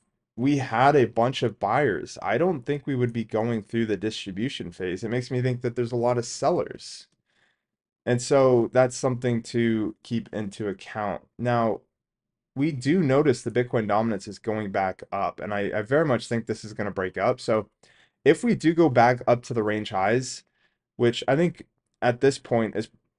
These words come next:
possible if the stock market is going to remain bullish, I think we're gonna see the Bitcoin dominance really break above this level and really start that uptrend higher.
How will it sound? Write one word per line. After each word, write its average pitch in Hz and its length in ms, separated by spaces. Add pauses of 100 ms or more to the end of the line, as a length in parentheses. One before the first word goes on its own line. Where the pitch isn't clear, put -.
(120)
possible 117 680
if 113 140
the 107 100
stock 104 360
market 107 260
is 98 180
going 104 280
to 104 60
remain 98 420
bullish, 120 580 (1200)
I 127 140
think 151 160
we're 151 100
gonna 139 160
see 131 220
the 120 140
Bitcoin 117 320
dominance 107 420
really 117 320
break 104 260
above 101 320
this 98 240
level 107 320
and 104 200
really 104 240
start 98 340
that 92 200
uptrend 95 460
higher. - 640